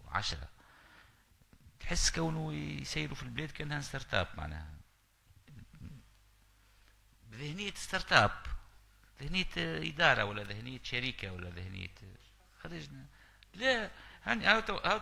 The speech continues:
هاو تو، هاو تو نقول لك كيفاش. الدخول اللي دخلنا به لافامي سي خليل، المشكلة كونه لافامي قص ال-، عمل خمسة إصلاحات اللي عملهم لنا سي الراجحي في لي بانو publicitaire،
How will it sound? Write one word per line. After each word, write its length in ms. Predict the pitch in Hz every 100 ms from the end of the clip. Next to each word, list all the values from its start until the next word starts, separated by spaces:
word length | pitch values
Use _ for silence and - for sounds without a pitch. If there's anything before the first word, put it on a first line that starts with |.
| - -
هاو 100 | 190
تو، 240 | - 170
هاو 160 | 160 175
تو 160 | 165
نقول 160 | 135 107
لك 60 | 92
كيفاش. 400 | - 80 80 - - - - - - - - - - - - - - _ _ - - _ _ - -
الدخول 420 | 123 113 - 262
اللي 420 | 196 156 131 120 110
دخلنا 340 | - 143 120
به 320 | 117 180 123
لافامي 640 | 101 104 - 98 156 117 87
سي 340 | - 87 80
خليل، 380 | - 131 156 92 - - - - - - - - - - - -
المشكلة 400 | 123 214 - 196
كونه 360 | 190 214 202 185
لافامي 640 | 202 180 175 220 214 208
قص 440 | 202 - 208 - 185
ال-، 420 | 175 175 160 143 - - - - - - -
عمل 340 | 147 220 185
خمسة 360 | - 185 - 131 120 110 107 101 110 -
إصلاحات 640 | - - 120 156 120 - - - - - _ - 113
اللي 420 | 107 107 101 98 95
عملهم 360 | 98 104 117
لنا 80 | 95
سي 140 | -
الراجحي 400 | 95 107 98 87
في 100 | 82
لي 100 | 85
بانو 260 | 85 87 92
publicitaire، 720 | - 80 82 85 113 165 95